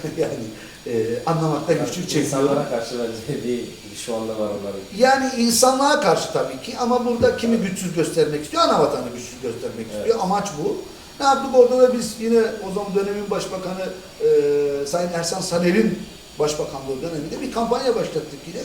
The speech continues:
Speaker 1: Sanıyorum on sekiz milyon artı bir buçuk milyon da biz topladık ki,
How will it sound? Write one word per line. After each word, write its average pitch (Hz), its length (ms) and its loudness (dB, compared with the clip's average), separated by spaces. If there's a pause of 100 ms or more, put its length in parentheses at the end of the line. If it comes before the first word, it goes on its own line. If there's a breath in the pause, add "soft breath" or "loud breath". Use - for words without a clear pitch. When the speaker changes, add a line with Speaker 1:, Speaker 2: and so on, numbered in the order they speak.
(360 loud breath)
Speaker 1:
Sanıyorum 226 440 0
on 220 100 0
sekiz 202 320 -6 (160)
milyon 165 300 2 (180)
artı 220 260 -6 (100)
bir 190 200 -4
buçuk - 240 -10
milyon 170 260 -6
da 165 120 -4
biz - 160 -8
topladık 151 460 -8
ki, 175 180 -12